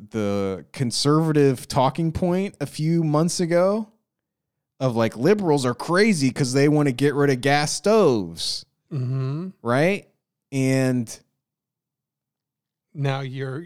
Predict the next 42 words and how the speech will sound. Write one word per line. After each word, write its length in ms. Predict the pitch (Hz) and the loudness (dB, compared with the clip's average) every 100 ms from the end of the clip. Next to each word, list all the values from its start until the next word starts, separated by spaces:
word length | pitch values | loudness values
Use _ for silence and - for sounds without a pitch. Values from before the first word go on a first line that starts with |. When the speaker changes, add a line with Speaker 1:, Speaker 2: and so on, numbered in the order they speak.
| 170 | -10
Speaker 2:
now 180 | 135 | -6
you 160 | 139 139 | -4 -4
wanna 200 | 143 139 | -8 -12
get 140 | 202 160 _ | -12 -14 _
rid 80 | 147 | 0
Speaker 1:
I, 80 | 156 | 0
Speaker 2:
of 60 | |
Speaker 1:
so 180 | - 185 | 2 2
Speaker 2:
gas. 80 | 170 | 4
Speaker 1:
I 200 | 160 220 | 4 4
started, 680 | 214 - 202 202 185 165 151 _ - | 2 2 4 6 6 4 0 _ -2
like, 280 | 143 131 - | 2 2 2
I 200 | 151 165 | 2 4
sort 340 | 160 - 170 | 2 4 4
of 120 | 156 139 | 4 0
thought 540 | - - 139 139 - - | -6 0 2 2 0 2
it 200 | 139 135 | 2 4
was, 160 | 127 | 0
probably 360 | - 160 143 143 | 0 2 4 4
was 280 | 123 131 123 | 6 4 2
something 400 | 135 131 139 123 | 0 0 -2 -2
that 140 | 120 | -2
people 260 | 123 120 123 | -4 -2 -2
are 80 | 113 | 0
blowing 420 | 117 113 117 117 | 0 0 0 -2
out 100 | 117 | -2
of 140 | 113 | -4
proportion. 800 | 123 117 113 113 117 151 165 196 _ _ _ _ _ _ _ | -6 -6 -4 -4 -2 -2 -2 -4 _ _ _ _ _ _ _
And 140 | 139 | 0
then 120 | 156 190 | 2 4
we 80 | |
started 300 | 233 - 214 | 2 4 4
looking 420 | 180 139 156 180 180 | 4 2 2 0 0
into 180 | 180 | 0
the 100 | 160 | -2
gas 320 | 135 127 139 - | 0 0 0 -2
stove 380 | - 127 151 156 | 0 2 2 0
thing, 340 | 202 208 226 | -2 0 -2
and 140 | 156 143 | -2 -2
it 80 | 151 | 0
got 260 | 208 196 - | 0 0 -2
so 720 | - 160 143 151 151 147 160 | -2 2 4 4 2 0 -4